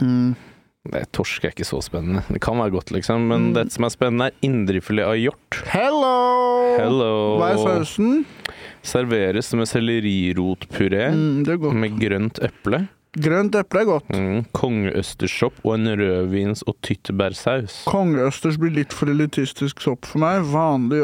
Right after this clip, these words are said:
Speaker 1: østersopp holder for meg.
Speaker 2: Ja.
Speaker 1: Ja.
Speaker 2: <laughs> Eller prinseøsters eller noe. Nei. Eh,
Speaker 1: Det
Speaker 2: så er
Speaker 1: høres
Speaker 2: det
Speaker 1: kjempedigg ut, da.
Speaker 2: lettrøkt andebryst. Serveres med gresskarpuré, sopp,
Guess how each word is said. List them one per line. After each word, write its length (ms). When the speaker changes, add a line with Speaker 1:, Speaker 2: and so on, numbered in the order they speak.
Speaker 1:
østersopp 460
holder 220
for 120
meg. 220
Speaker 2:
Ja. 220
Speaker 1:
Ja. 280
Speaker 2:
<laughs> 520
Eller 100
prinseøsters 1040
eller 160
noe. 140
Nei. 180
Eh, 280
Speaker 1:
Det 60
Speaker 2:
så 100
er 40
Speaker 1:
høres 20
Speaker 2:
det 100
Speaker 1:
kjempedigg 440
ut, 80
da. 100
Speaker 2:
lettrøkt 560
andebryst. 920
Serveres 540
med 120
gresskarpuré, 720
sopp, 400